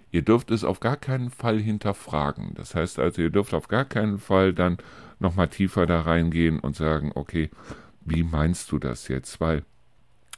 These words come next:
sobald du das fragst, könnte es nämlich sein, dass du was daraus lernst.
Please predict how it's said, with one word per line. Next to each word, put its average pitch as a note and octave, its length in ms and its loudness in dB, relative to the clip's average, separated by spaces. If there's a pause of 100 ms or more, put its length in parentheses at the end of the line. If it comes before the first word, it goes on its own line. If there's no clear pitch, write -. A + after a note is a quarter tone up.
(140)
sobald G2+ 460 4
du A#2 100 4
das E2+ 240 2
fragst, - 540 -2 (360)
könnte C3+ 360 4
es F2+ 240 0
nämlich D#2 420 0
sein, D2 440 -2 (300)
dass - 180 -2
du F2 100 -2
was F2+ 220 0
daraus F2+ 360 -2
lernst. D#2 680 -2